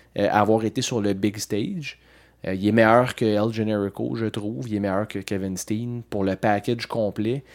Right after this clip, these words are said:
Euh, il a fait le tour du monde, il a lutté partout.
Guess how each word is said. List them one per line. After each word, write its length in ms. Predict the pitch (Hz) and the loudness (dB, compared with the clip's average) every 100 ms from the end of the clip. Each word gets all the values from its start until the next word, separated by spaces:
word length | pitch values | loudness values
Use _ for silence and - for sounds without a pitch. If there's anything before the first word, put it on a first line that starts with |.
| - _ - | -20 _ -2
Euh, 140 | 98 | 2
il 100 | 95 | 2
a 60 | 92 | 2
fait 160 | 113 | 2
le 100 | 107 | 0
tour 320 | - 135 131 | 2 4 4
du 140 | 117 107 | 0 -2
monde, 300 | 104 131 131 | -2 -2 -4
il 80 | 107 | -4
a 40 | |
lutté 360 | 95 98 - 131 _ - | -4 -6 -8 -10 _ -4
partout. 500 | 143 - - 160 | -4 -6 -8 -8